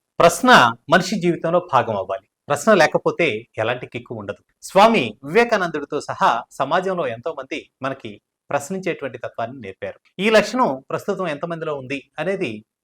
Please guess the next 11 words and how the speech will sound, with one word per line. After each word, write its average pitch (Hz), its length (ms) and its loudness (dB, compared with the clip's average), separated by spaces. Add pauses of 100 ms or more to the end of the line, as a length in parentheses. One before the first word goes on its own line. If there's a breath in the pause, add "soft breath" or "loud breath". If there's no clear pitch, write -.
(100)
మనం 151 140 -2
ఒక్కసారి 127 480 -4
తరచి 110 140 -2
చూసుకుంటే 120 680 -4 (240)
చాలా 180 240 0
తక్కువగా 135 400 -8
కనిపిస్తోంది. 107 680 -12 (260)
ఇక 190 360 4 (280)
కేంద్రంలో 233 520 4
ఉన్నటువంటి 147 360 -4
ప్రభుత్వం 135 580 -2